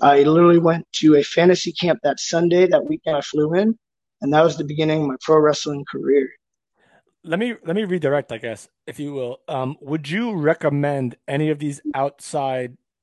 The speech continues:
Speaker 2: I guess, hobbies or, or, or careers if someone wanted to get into wrestling? Like, if so,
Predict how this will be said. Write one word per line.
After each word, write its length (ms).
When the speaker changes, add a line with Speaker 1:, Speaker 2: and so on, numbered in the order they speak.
Speaker 2:
I 40
guess, 200
hobbies 720
or, 200
or, 420
or 160
careers 680
if 120
someone 460
wanted 440
to 100
get 260
into 200
wrestling? 560
Like, 200
if 160
so, 180